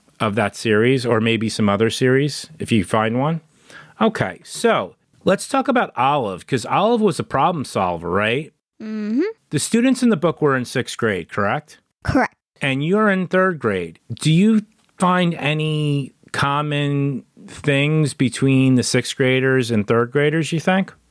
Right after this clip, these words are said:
Speaker 2: In the book, two characters have a crush on each other. I don't think so.
Speaker 1: Why don't you think so?
Speaker 2: Well, 'cause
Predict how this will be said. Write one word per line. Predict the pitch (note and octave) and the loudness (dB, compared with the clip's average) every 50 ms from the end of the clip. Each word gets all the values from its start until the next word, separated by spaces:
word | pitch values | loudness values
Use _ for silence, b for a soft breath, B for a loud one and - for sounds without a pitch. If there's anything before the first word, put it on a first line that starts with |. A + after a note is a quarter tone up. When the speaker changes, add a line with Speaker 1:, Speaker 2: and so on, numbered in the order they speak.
| _ _ _ _ _ _ | _ _ _ _ _ _
Speaker 2:
In | - C#4+ D#4+ | 0 0 2
the | F#4 A4+ G#4 - | 2 0 0 0
book, | B3+ A#3 B3 - - - - | 0 0 0 -2 -10 -16 -6
two | - E4 D4+ F4 | -4 -4 -4 -4
characters | - - D#4+ D4 C#4 _ - D4 D4 - | -4 -4 -4 -4 -4 _ -2 -2 -2 0
have | - A#3+ B3 | -2 -4 -4
a | C4 | -6
crush | - - - C4 C4 - - | -8 -6 -6 -6 -6 -4 -4
on | G#3+ G3 F3+ | -6 -4 -4
each | D3+ G3 - - | -6 -8 -8 -10
other. | D3+ F3+ D#3+ B2 A#2 - - _ _ | -10 -10 -10 -12 -14 -16 -20 _ _
I | A3+ | -10
don't | G#3 - - - | -10 -10 -12 -14
think | F#3+ E3 - - | -14 -14 -12 -12
so. | - - - C4+ F4 - _ _ _ _ _ _ _ - | -12 -10 -10 -10 -10 -12 _ _ _ _ _ _ _ 0
Speaker 1:
Why | A#2 A#2 A#2 | 2 2 4
don't | B2 A#2+ - - | 2 0 0 -2
you | A2+ | 0
think | - B2 B2 B2 | 2 2 2 2
so? | - - - E2 F2 - - _ _ _ _ _ _ _ _ _ _ - | 0 -2 -2 -4 -4 -6 -10 _ _ _ _ _ _ _ _ _ _ -6
Speaker 2:
Well, | A3+ A3+ A3 G#3 G#3 G3+ G3+ G3 F#3+ G3 G#3 A3 - - - - | -2 0 0 2 0 0 0 -2 -4 -4 -6 -8 -10 -12 -12 -8
'cause | - A3+ G#3 G#3 G#3+ G#3 | -2 0 0 0 0 -2